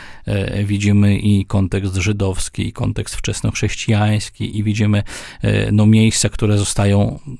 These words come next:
dosłownie zasypane przez, przez Rzymian, żeby ten kult nie rozwijał się, i chrześcijański, i żydowski. Tak też, kiedy sięgamy do odkryć archeologicznych, możemy przynajmniej z dwóch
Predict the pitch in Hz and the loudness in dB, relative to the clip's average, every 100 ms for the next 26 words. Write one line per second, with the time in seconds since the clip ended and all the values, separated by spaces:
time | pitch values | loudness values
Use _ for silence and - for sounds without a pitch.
0 | 127 107 113 - 127 127 101 95 90 110 | -8 0 2 6 6 6 6 4 4 4
1 | - 131 - 110 107 95 - 98 - - | 4 2 4 4 6 2 0 -2 -4 -8
2 | - - - - 104 104 104 98 95 98 | -16 -4 2 4 4 4 4 4 4 2
3 | 101 - 101 - 110 95 104 104 101 98 | 2 2 2 4 2 4 4 6 6 4
4 | 101 92 87 - 101 101 98 - 104 - | 4 4 0 -2 -2 -2 -2 -2 -4 -4
5 | 107 101 101 - 98 98 90 - - - | -2 -2 -2 -4 -4 -4 -6 -4 -6 -6
6 | - 233 240 - - - - 175 226 202 | -6 -6 -6 -12 -18 -12 -4 0 2 0
7 | 185 170 156 - - 147 143 147 175 160 | 2 2 2 0 0 2 4 4 4 4
8 | 131 110 123 - - - 147 - 127 - | 2 2 0 0 -2 0 0 0 -4 -4
9 | - 113 113 113 104 127 - - - 120 | -2 -2 2 2 2 0 -4 -2 2 4
10 | 110 175 180 151 - _ _ - 120 127 | 4 4 4 0 -4 _ _ -2 2 4
11 | 139 120 - - 104 101 127 175 - | 4 2 2 0 0 2 4 4 2